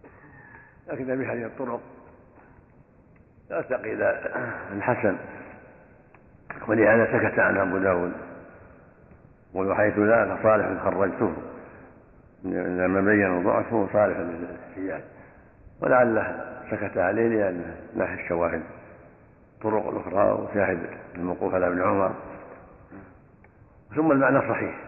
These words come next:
يعني هذا، هذا العلم، العلم القرآن والسنة صحيحة، هذا العلم،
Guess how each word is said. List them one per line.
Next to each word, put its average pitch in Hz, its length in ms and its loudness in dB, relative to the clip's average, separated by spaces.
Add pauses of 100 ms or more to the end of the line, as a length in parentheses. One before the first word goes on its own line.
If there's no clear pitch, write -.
(680)
يعني 110 200 0
هذا، 123 340 4
هذا 131 240 2
العلم، 90 220 -2 (760)
العلم 110 300 0
القرآن 107 560 0
والسنة 113 600 2 (1300)
صحيحة، 110 380 0 (180)
هذا 123 120 -2
العلم، 101 280 0